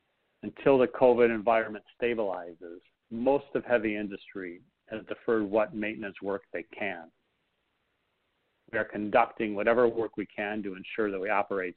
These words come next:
safely. However, we do have a concern that as turnarounds are delayed, the reliability of our plants and our customers' plants could suffer. And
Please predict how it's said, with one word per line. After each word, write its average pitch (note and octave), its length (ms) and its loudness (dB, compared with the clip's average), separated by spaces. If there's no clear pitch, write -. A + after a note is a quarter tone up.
safely. - 500 0
However, A2 560 -4
we G#2 60 -8
do B2+ 240 2
have B2+ 160 6
a A#2 80 4
concern G#2 640 -4
that G2+ 100 -6
as F#2 80 -6
turnarounds A2 460 -2
are G2+ 140 0
delayed, F#2+ 600 -6
the G#2 80 -4
reliability G#2+ 720 0
of F#2+ 60 -14
our B2+ 160 0
plants F2+ 480 -14
and A#2+ 180 -4
our A2 80 2
customers' G2 600 -4
plants E2+ 320 -12
could G#2 300 -6
suffer. G2 380 -2
And A#2+ 100 -2